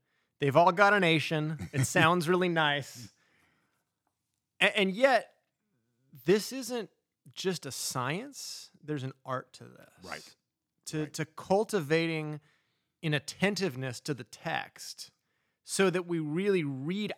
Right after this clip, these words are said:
Speaker 1: out what's there as opposed to reading in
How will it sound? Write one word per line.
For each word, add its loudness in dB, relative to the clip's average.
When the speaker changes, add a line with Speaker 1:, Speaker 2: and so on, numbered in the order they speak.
Speaker 1:
out 4
what's -6
there -4
as 2
opposed 0
to 0
reading 0
in -4